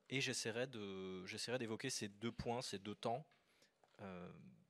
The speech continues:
voilà, j'essaierai d'évoquer ces deux temps en répondant un petit peu aux, aux éléments qui ont pu être soulevés. Euh, et en, en finissant, euh,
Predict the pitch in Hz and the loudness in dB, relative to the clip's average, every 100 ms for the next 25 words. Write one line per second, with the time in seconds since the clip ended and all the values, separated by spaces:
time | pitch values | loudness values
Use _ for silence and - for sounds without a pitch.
0 | _ _ _ 104 - 98 98 107 101 101 | _ _ _ -6 -4 -8 -2 -2 0 -2
1 | 117 - 98 101 - 123 - 110 110 - | -2 -2 -4 -4 -2 -2 -2 -4 -4 -4
2 | 113 117 120 107 110 - 120 110 95 - | 0 2 0 -2 -10 -8 -6 -6 -8 -12
3 | _ - 110 110 113 120 127 107 110 101 | _ -8 -4 0 0 0 -2 -4 -2 -4
4 | - - 101 117 - _ - - - - | -4 -8 -2 -2 -4 _ -14 -12 -14 -16
5 | - _ 117 110 104 - - 131 143 120 | -20 _ 4 6 6 4 0 4 8 8
6 | 110 107 104 120 120 - 120 117 - 135 | 8 8 4 2 -4 0 0 2 4 4
7 | 151 156 - 110 104 101 101 101 95 87 | 4 4 2 2 4 4 4 2 2 0